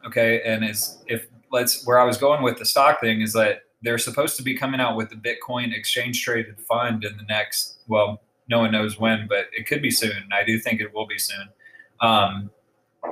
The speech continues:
and if it becomes publicly traded,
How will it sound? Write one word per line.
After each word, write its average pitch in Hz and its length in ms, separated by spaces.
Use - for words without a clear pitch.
and 117 160
if 117 320
it 131 180
becomes 156 460
publicly 135 540
traded, 127 560